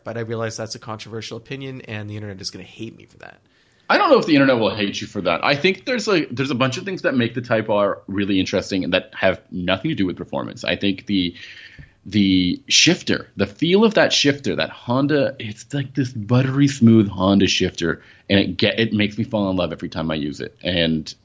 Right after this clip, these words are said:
Speaker 2: I can't wait to see what this, uh, Veloster N is like, because I've heard that it's very similar.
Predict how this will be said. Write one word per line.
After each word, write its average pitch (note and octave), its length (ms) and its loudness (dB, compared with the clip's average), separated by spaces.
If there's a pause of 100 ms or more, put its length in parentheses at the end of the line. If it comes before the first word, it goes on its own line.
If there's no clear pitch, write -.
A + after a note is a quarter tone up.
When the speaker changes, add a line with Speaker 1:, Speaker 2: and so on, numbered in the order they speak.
(120)
Speaker 2:
I F#2 140 2
can't F#2 240 0
wait E2+ 160 -4
to - 40 -16
see - 180 -8
what D#2+ 180 -10
this, D2+ 400 -8
uh, E2+ 240 -10
Veloster - 420 -2
N F#3 160 4
is C3 140 0
like, D2 280 0 (220)
because - 180 -2
I've A2 160 2
heard F#2+ 200 0
that E2+ 100 -4
it's - 80 -16
very C2 200 -10
similar. - 320 -14